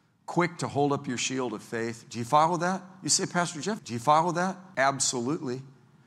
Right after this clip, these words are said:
because the devil's relentless, and, uh, we might as well be relentless as well. And in fact, this freedom that we have is not something we just lay back like Pillsbury Doughboys and just get all pudgy, and, and just become couch potatoes and just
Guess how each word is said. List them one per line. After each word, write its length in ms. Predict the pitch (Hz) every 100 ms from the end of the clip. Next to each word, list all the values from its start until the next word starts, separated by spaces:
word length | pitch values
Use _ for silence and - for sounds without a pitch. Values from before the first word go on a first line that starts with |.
| -
because 340 | 135 156 135
the 80 | 135
devil's 420 | 151 175 190 160
relentless, 720 | 117 104 101 107 131 151 - - - _ _ _ _ -
and, 280 | 135 131
uh, 160 | 123 117
we 200 | 127 175
might 200 | 165 156
as 140 | 139 131
well 120 | 127
be 180 | 123 127
relentless 580 | 117 113 117 113 107
as 200 | 110 101
well. 260 | 104 98 87 - _ _ -
And 80 | 131
in 80 | 127
fact, 300 | 165 180 -
this 180 | 135
freedom 400 | - 151 170 208
that 160 | 196 196
we 100 | 190
have 260 | 165 190 151
is 140 | 127
not 160 | 160 165
something 320 | 175 160 156
we 160 | 139 131
just 280 | 135 135 - - -
lay 200 | 127 143
back 300 | 139 143 151
like 180 | 139 123
Pillsbury 460 | 139 139 135 135 120
Doughboys 580 | 117 147 123 113 117 113
and 80 |
just 240 | 107 117 -
get 160 | 127
all 100 | 113
pudgy, 580 | 110 - 139 147 123 120 - - - - _ _
and, 220 | 117 117 117
and 120 | 120
just 180 | 127 -
become 240 | - 131
couch 360 | 139 135 143 -
potatoes 460 | - 143 127 120
and 100 | 120
just 220 | 117 117